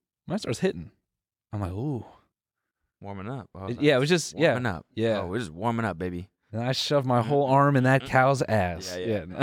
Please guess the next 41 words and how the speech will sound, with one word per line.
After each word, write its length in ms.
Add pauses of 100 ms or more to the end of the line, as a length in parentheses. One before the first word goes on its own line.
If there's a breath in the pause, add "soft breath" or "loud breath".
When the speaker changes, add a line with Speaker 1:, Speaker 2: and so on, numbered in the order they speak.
(120)
Speaker 2:
yeah. 200
Speaker 1:
Yeah. 100
<laughs> 920 (720 loud breath)
No, 180
it 100
started 280
to 40
heat 200
up, 180
and 120
then 360 (540)
we, 220
you 140
know, 120
we 160
made 220
some 160
dollars, 380
and 80
then 80
Alina's 320
like, 120
"We 100
should 180
go." 120
I'm 100
like, 160
"Nah. 260 (720)
It's 100
starting 260
to 60
heat 160
up 200
right 100
now." 120
She's 140
like, 80
"I 40
fucking 380
knew 120
you 60